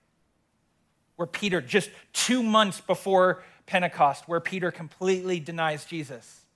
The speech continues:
But Pentecost happened, and something changed in this guy. Let's pick it up, Acts chapter two, verse fourteen. "But Peter, standing with the eleven,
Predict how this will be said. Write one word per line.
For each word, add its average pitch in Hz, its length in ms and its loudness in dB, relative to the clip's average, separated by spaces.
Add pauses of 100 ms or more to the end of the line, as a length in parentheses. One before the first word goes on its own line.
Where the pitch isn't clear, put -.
(1120)
But 151 160 -6
Pentecost 233 680 0
happened, 139 460 -2 (280)
and 131 160 -20
something 202 800 0 (320)
changed 156 680 -2
in 165 160 -8
this 156 160 -6
guy. 143 200 2
Let's 165 220 0
pick 190 200 0
it 185 80 -2
up, 165 240 6 (240)
Acts 165 260 2
chapter 185 360 2
two, 170 260 -6
verse 151 240 -8
fourteen. 143 560 -8 (680)
"But 226 380 6 (300)
Peter, 170 420 -2 (1000)
standing 240 680 0
with 240 120 2
the 220 120 -2
eleven, 185 420 4